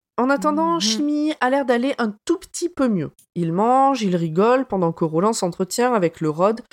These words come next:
Speaker 1: dont personne ne verra l'absence, puisque les Rods, ils font pas partie de l'équipe. On apprend qu'ici, une journée dure un peu plus de vingt-cinq heures, et que s'il y a un moment un peu désorganisé dans le camp, c'est à huit heures, au moment du changement d'équipe.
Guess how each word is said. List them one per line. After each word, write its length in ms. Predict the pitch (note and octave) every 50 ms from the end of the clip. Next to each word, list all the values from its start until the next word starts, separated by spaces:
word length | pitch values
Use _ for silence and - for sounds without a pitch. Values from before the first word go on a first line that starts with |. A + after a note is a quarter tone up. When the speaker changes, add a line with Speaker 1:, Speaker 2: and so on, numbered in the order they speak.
| - - - _
Speaker 1:
dont 200 | F3 F3 B3 C#4
personne 560 | C4+ - B3+ A#3+ - - - A#3+ A#3 B3 B3+
ne 80 | A#3+ A3+
verra 260 | G3+ F#3+ F#3 F#3 F#3+
l'absence, 420 | G3 F3+ - - - C#3 C3+ - -
puisque 260 | _ - - - -
les 140 | D3 C#3+ C#3+
Rods, 140 | E3 F#3+
ils 80 | F#3+ E3+
font 140 | - D3 C#3
pas 100 | - F3+
partie 240 | - E3+ D3+ - F3+
de 40 | E3
l'équipe. 320 | D3+ C#3+ - - - _ - - _ _ _ _ _ - - - - - - - - -
On 80 | A3+
apprend 320 | C4+ D4+ D4 - E4 E4+ E4
qu'ici, 760 | - - D4 - - - - D4+ D4+ D4 D4+ D4+ D4+ D4+ - _ _ -
une 140 | C#4 D4 C4+
journée 280 | C#4 C4 C4 C4+ C#4+ B3+
dure 300 | A#3 B3+ C4 C#4 C4+ -
un 140 | - C#4 C#4+
peu 400 | C4+ - - - C#4+ C#4+ D4 D4 D4
plus 320 | - - C4 C4 C4+ C4+ B3+
de 100 | A#3+ A#3+
vingt-cinq 520 | A3 A3+ A#3 A3 - - G#3 G3+ - -
heures, 280 | G3+ G#3 A3+ B3 A#3+ - - - - - -
et 80 | - B3
que 120 | A#3+ C#4
s'il 220 | B3 - - B3+ A#3
y 60 | A#3+
a 100 | A#3 -
un 80 | - B3+
moment 380 | B3 B3 B3 A#3+ B3 B3 - A#3
un 80 | A#3
peu 180 | A3 - B3+ B3+
désorganisé 600 | A3 A3+ G3+ G#3 G3+ F#3+ G3+ G3+ G3 F#3+ F#3+ F#3
dans 140 | E3 F#3 F#3
le 100 | F3 E3
camp, 220 | - - A3+ B3+ C4+
c'est 340 | - - - C#4+ D4 D4+ - -
à 100 | G3+ F#3+
huit 320 | F#3+ F#3+ A3 C4 - -
heures, 200 | F#3 E3+ F#3+ - -
au 60 | -
moment 300 | G3 G3+ G3+ G#3 A3+ B3+
du 100 | A#3+ G3
changement 380 | D#3+ - - A3 A3 A3+ A#3 A3+
d'équipe. 360 | G3 E3 - - - _ _